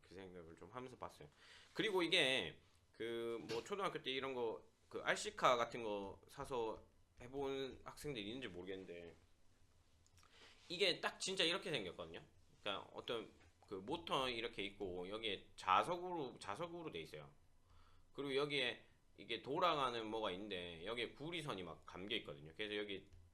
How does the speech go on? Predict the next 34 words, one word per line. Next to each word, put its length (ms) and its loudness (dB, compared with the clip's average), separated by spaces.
전선을 680 -4
연결하면 380 -2
이게 100 -6
막 160 -10
돌아가요. 440 2
그래서 180 -4
여-, 200 0
이게 280 -4
돌아가는 440 0
거니까 340 -6
여기 260 -6
바퀴가 420 -10
달려 340 -8
있어서 400 -12
두-, 140 -14
그 340 -14
앞으로 300 -6
가게 260 0
돼 120 -4
있거든요. 360 -12
그래서 200 0
이거를 600 0
더 140 2
세게 280 0
돌리려고 460 -2
일부러 320 -6
막 180 -6
구리를 380 -4
더 180 -4
추가로 460 -2
감고 320 -8
막 120 -4
이랬어요. 340 -6
어-, 60 -14